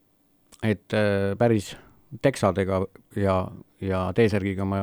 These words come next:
inimeste ette ei, ei lähe. Ja, ja võib-olla see aitab ka natuke jõulutundele kaasa, et ma, et kui ma seal ilusti kenasti mängin,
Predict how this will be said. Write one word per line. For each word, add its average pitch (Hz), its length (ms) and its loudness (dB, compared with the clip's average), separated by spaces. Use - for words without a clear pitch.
inimeste 101 480 0
ette 104 160 -4
ei, 104 160 0
ei 104 600 2
lähe. 85 260 -2
Ja, 95 260 -4
ja 104 160 0
võib-olla 117 340 4
see 151 140 4
aitab 143 220 2
ka 165 100 4
natuke 156 280 0
jõulutundele 92 560 2
kaasa, 87 360 2
et 85 120 -8
ma, 90 200 2
et - 120 -10
kui 104 120 -2
ma 104 80 2
seal 110 240 0
ilusti 110 440 -4
kenasti 113 320 2
mängin, 131 380 6